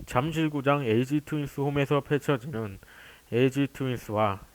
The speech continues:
에스케이 와이번스의 일 차전 맞대결입니다. 에이지 트윈스 선발 투수로는 올 시즌 이 승 일 패, 방어율 육 점 일 이, 켈리 선수가 출전하고 에스케이 와이번스 선발 투수로는 올 시즌 일 승 일 패,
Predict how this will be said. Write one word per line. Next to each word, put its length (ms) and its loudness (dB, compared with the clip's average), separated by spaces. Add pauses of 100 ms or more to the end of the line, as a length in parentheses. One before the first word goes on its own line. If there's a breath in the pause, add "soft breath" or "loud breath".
에스케이 400 -2
와이번스의 720 0
일 160 -2
차전 380 -2
맞대결입니다. 880 -4 (720 loud breath)
에이지 280 2
트윈스 420 -2
선발 280 2
투수로는 720 -4 (280)
올 180 -2
시즌 340 -2
이 80 -6
승 160 -4
일 140 -2
패, 340 -6 (500 loud breath)
방어율 480 0
육 180 -6
점 240 0
일 200 -4
이, 120 -4 (380)
켈리 360 4
선수가 580 0
출전하고 680 -2 (500 loud breath)
에스케이 380 0
와이번스 580 2
선발 300 0
투수로는 680 -6 (280)
올 160 0
시즌 400 -4
일 200 0
승 220 -4
일 140 0
패, 300 -6